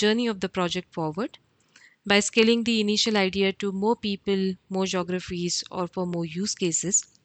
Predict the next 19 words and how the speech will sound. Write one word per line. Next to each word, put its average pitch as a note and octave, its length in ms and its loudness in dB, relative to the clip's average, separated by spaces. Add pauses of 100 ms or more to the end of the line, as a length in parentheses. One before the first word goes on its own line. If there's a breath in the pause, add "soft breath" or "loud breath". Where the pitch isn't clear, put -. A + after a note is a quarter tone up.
(960 loud breath)
A A3 80 -2
very B3+ 240 6
good D#4+ 140 2
example G#3+ 560 2
of A#3 140 -2
this A#3+ 180 2
type A3 200 4
of A3+ 140 -4
graduation G#3 640 0
plan G3 400 2
is F#3+ 360 -2 (400 loud breath)
a F#3+ 120 2
M G#3 160 4
S - 100 0
R A#3 80 2
project G3+ 480 -2
called F#3+ 240 0
Ninety-nine F3+ 480 -2
Dots, E3 480 -2